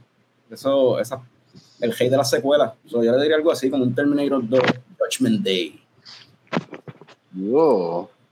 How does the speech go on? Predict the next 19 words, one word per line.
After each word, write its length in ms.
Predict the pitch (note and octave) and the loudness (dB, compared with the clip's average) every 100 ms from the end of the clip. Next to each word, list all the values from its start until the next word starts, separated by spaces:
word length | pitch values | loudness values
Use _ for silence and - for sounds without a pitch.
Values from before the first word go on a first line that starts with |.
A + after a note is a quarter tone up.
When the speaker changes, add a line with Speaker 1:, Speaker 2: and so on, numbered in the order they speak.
| - | -4
Speaker 1:
Este, 520 | A#2+ - C3 A#2+ G#2+ | -2 0 0 2 0
antes 240 | A2+ A2 C3+ | -2 -2 0
de 80 | D#3 | 0
preguntarle 520 | D3+ D3 C3+ D3 C#3+ | 0 0 0 0 2
a 80 | C3+ | 2
Carlos, 400 | D#3 D3+ D3+ - | 2 2 0 0
creo 160 | - B2+ | 0 0
que 220 | C#3 C#3 | 2 0
por 180 | C3 C3 | 2 0
aquí 480 | A2 C#3+ D3 C#3 - | 2 0 0 -2 -2
Radamés 600 | C#3 B2 A#2 A2+ C#3 C3 | 2 4 4 4 2 2
dijo 300 | D3+ D#3 D3+ | 2 2 2
que 100 | C#3 | 0
se 100 | B2+ | -4
está 180 | B2+ C3+ | -2 0
tomando 460 | C#3 C#3+ D3+ D3+ C#3+ | 2 2 2 2 4
de 60 | |
Other 260 | C3+ B2+ A#2 | 4 4 4
Half 240 | C#3 E3 | 2 0